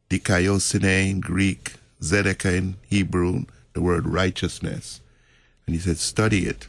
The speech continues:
and write a term paper." So we studied. We were seminarians. We wrote our term paper,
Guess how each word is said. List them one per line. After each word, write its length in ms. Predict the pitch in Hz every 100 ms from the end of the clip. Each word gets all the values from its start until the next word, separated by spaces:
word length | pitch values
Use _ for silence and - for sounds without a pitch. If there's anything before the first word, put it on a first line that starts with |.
| - _ _ _ _ _ _ _ _ _ _ _ _ _ -
and 140 | 92
write 200 | 98 92
a 60 | 87
term 300 | - 90 80
paper." 460 | - - - - - - _ _ _ _ _ _ _ _ _ _ - - -
So 200 | - 82
we 120 | 78
studied. 600 | - - 85 90 - - - _ _ _ _ _ _ _ _
We 80 | -
were 140 | 80 80
seminarians. 1080 | - 92 87 85 82 85 82 - - - _ _ _ _ _ _ _ _ _ _ _ _ 71
We 260 | 71 87
wrote 360 | 82 87 98 -
our 140 | 85
term 300 | - 107 95
paper, 560 | - 92 87 85 82